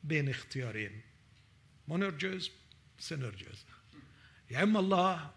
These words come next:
هو اللي عامل الشغلانة كلها، يا إما المثل المصري عندنا يقول: "القفة أم ودنين يشيلوها اتنين". عندكم مثل يشبه ده، يعني حاجة زي كده؟ مش م-، عارفين القفة عندنا في مصر؟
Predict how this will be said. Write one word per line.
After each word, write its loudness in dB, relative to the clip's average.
هو 4
اللي 6
عامل 4
الشغلانة 0
كلها، -6
يا 0
إما 2
المثل 0
المصري -2
عندنا -2
يقول: -4
"القفة -6
أم -4
ودنين -4
يشيلوها -2
اتنين". -12
عندكم -6
مثل -6
يشبه -6
ده، -8
يعني -12
حاجة -12
زي -10
كده؟ -16
مش -4
م-، -10
عارفين 0
القفة -4
عندنا -6
في -10
مصر؟ -8